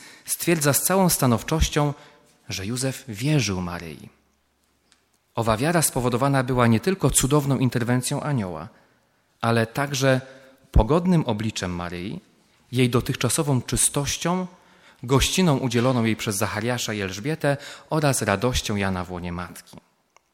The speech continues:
Warto zauważyć, że Efrem był także pierwszym spośród ojców, który nie wątpił w doskonałą czystość Józefa.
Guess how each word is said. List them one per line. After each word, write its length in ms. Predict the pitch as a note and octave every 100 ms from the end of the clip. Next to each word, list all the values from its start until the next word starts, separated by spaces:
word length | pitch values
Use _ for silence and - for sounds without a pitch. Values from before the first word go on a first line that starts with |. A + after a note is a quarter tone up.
| _ _ - - - -
Warto 280 | C3+ B2+
zauważyć, 540 | A2 G2+ G2+ D3+ C#3+ A2+
że 220 | A2+ -
Efrem 380 | E3 D#3+ B2 G2+
był 140 | G2
także 300 | G2 G#2 G2
pierwszym 480 | - D#3 E3 - G#2+
spośród 400 | - G2+ - G2+
ojców, 460 | - C#3+ C#3+ C3+ - - - -
który 260 | - B2+ A#2
nie 160 | A2 G2+
wątpił 400 | C3+ C#3+ - G2+
w 60 |
doskonałą 720 | G#2 D#3+ - A2+ G2+ G2 F#2+
czystość 540 | F#2+ A2 - F#2+ - F#2
Józefa. 380 | E2 D2 -